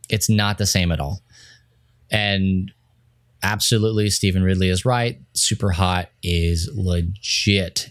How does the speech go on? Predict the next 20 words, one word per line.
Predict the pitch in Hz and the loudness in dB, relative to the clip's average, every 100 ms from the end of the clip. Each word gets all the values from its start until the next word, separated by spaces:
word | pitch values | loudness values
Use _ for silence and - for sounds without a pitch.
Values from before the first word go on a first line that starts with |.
| - | 0
in | 92 85 | 2 4
V | 85 80 | 2 0
R. | 73 - - _ | -2 -6 -12 _
It | - 98 | -2 0
is | - - | -2 -2
absolutely | 101 110 - 101 98 92 | -2 0 0 0 2 0
legit. | 87 87 80 | 0 -2 0
And | 107 104 | 0 0
fun | - - 151 175 196 180 - | -2 -4 -2 0 0 -2 -6
fact, | - - 196 110 - | -10 -2 0 0 -2
I've | 104 | 0
mentioned | 107 123 - | 2 0 0
this | 123 | -2
before, | - 117 139 | -2 -2 0
and | 139 | 0
I | 107 | 0
will | 95 | 0
mention | 101 123 143 - | 2 2 2 2
it | 120 | 2
again. | 107 131 120 98 | 2 2 2 -2